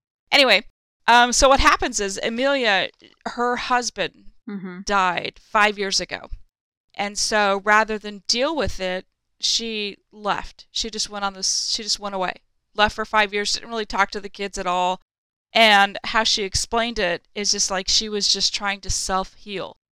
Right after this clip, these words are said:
Speaker 1: And she didn't want her children to see the pain. But they saw her as running away. And
Speaker 2: Mm-hmm.
Speaker 1: so it was her job to, like,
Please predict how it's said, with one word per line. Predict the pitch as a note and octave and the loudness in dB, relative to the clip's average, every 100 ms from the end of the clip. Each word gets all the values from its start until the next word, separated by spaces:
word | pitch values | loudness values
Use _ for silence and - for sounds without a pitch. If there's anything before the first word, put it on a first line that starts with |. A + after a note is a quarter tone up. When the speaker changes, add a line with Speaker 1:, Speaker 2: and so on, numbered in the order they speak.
| _ | _
Speaker 1:
And | - F#3+ | -6 -2
she | G3+ | 0
didn't | G#3 A3 | -2 -4
want | G#3+ | -10
her | F#3 | -6
children | - A3 G#3 G3 | -4 -4 -6 -10
to | F3 | -8
see | - F#3 | -6 -6
the | E3+ | -10
pain. | - E4+ F4+ - - _ _ _ _ _ _ - | -4 -4 -2 -6 -10 _ _ _ _ _ _ 4
But | A3 G#3+ - | 6 6 2
they | F#3+ A#3 F4+ | -2 0 0
saw | - - G#3 G3+ | -2 -2 0 0
her | G#3 G3 | 2 0
as | F#3+ F#3+ | 0 -4
running | F#3 G3 F#3+ | -2 -2 -2
away. | E3 D#3 G3 D#3 - - _ _ _ | -8 -2 0 0 -2 -14 _ _ _
And | F#3 F3+ F3 F3+ | -16 -16 -10 -6
Speaker 2:
Mm-hmm. | G#3 | -4
Speaker 1:
so | - - G3+ F#3+ F#3 D#3+ - | -2 2 4 6 4 0 -4
it | G#3+ | -2
was | G#3+ G#3 | 0 0
her | - C#4 | 0 0
job | C#4 - G3 F#3+ F#3 | 2 4 6 6 4
to, | - - G#3+ G#3 G3 | 2 0 0 -4 -4
like, | F3+ F3+ - | 0 0 -2